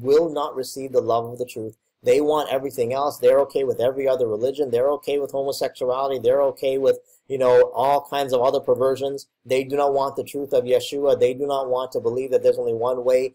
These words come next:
uh, to God, when Yeshua clearly said that he is the way, the truth, and the life, that no person comes to the Father except through him.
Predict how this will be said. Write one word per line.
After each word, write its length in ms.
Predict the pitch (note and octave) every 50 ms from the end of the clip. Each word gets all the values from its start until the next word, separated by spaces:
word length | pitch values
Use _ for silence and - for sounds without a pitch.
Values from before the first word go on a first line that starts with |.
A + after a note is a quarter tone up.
| _ _ _ -
uh, 180 | A2+ A2 G#2+ G#2+
to 120 | - - A2+
God, 320 | G#2 B2 A#2+ C3 C3+ B2
when 140 | A#2+ A#2 A#2
Yeshua 440 | A#2+ C3 B2+ B2+ - C3+ B2 A#2 -
clearly 400 | - - C#3 C#3 C#3+ C#3+ D3 C3
said 240 | - - C#3 C3
that 140 | B2+ A#2+ -
he 160 | - C3 C3+
is 160 | C3+ C3+ B2 A2+
the 80 | B2
way, 300 | A2 A2 B2 B2+ B2+ C3+
the 100 | B2+ A#2
truth, 340 | - - - C3 C3+ B2 -
and 140 | B2 B2 A2+
the 40 | A2
life, 300 | A2 A#2 B2 C3+ C#3 -
that 140 | A#2 G#2+ A2
no 260 | G#2+ G#2+ - - D3
person 380 | D3+ - - - - - D3 -
comes 280 | - C3+ C3 B2+ -
to 60 | -
the 80 | A#2+ A#2+
Father 380 | - - A#2+ A#2+ B2+ B2 B2 A#2
except 400 | A#2 A#2 - - B2 A#2+ _ -
through 160 | C3 B2 A2+
him. 300 | A#2+ A#2 A#2 A#2+ A#2